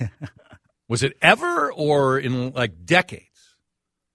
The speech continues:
Speaker 2: So those, those are your, those are your three. But here's what Emmer said in a statement early this morning. Team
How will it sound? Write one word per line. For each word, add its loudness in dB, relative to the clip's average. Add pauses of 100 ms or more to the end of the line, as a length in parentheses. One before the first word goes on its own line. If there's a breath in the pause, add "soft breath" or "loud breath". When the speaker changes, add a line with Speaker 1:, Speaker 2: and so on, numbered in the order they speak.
(380)
Speaker 2:
So 0
those, 2
those -4
are -10
your, -6
those -6
are -10
your -6
three. -14
But -8
here's -4
what -4
Emmer -4
said -6
in -10
a -8
statement -6 (1500 soft breath)
early 4
this -6
morning. -10 (2000)
Team -4